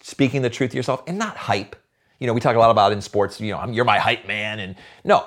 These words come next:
I'm not gonna tell an athlete what is not true. I'm not gonna say to a student athlete, You're the most extraordinary basketball player I have ever met.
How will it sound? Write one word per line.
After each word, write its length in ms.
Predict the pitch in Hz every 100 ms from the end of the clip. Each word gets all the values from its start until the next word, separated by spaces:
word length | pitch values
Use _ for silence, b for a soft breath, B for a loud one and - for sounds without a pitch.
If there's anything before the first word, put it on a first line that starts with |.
| -
I'm 140 | 135
not 140 | 180 160
gonna 120 | 107
tell 220 | - 110
an 80 | 92
athlete 500 | 101 117 82 67 - -
what 140 | 101
is 100 | 85
not 180 | 78 69
true. 240 | - - _ _ _ _
I'm 140 | 110 135
not 160 | 160
gonna 160 | 156 123
say 720 | - 147 120 90 87 98 - B
to 80 | -
a 40 | 113
student 240 | 127 110
athlete, 300 | 104 98 92
You're 80 | 110
the 80 | 110
most 160 | 107
extraordinary 1300 | 101 - - - 123 139 151 143 135 131 135 135 151 _ _ _ _ _ _ _ _ _ -
basketball 580 | 113 117 - 123 117 110
player 420 | - 113 113 -
I 100 | 101
have 180 | 90 - -
ever 240 | 101 101
met. 420 | 95 71 58 -